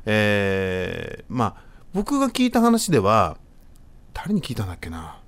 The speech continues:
まあ、そこそこ調べてる人に聞いたんですけど、その、こ-、三百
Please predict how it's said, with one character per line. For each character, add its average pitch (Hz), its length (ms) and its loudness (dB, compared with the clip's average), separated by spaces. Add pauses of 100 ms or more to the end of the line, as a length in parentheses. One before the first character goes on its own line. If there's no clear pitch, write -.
(580)
ま 156 240 0
あ、 135 40 2
そ - 200 -8
こ 220 120 -2
そ 226 120 -4
こ 143 100 0
調 - 260 0
べ 165 120 2
て - 80 0
る 107 80 2
人 - 120 -6
に 101 60 -2
聞 127 140 -4
い 120 40 -4
た 120 120 0
ん 98 40 -2
で 85 60 -6
す - 80 -14
け 85 80 -8
ど、 87 300 0 (1200)
そ - 160 2
の、 175 300 4
こ-、 185 240 4
三 202 300 4
百 127 200 0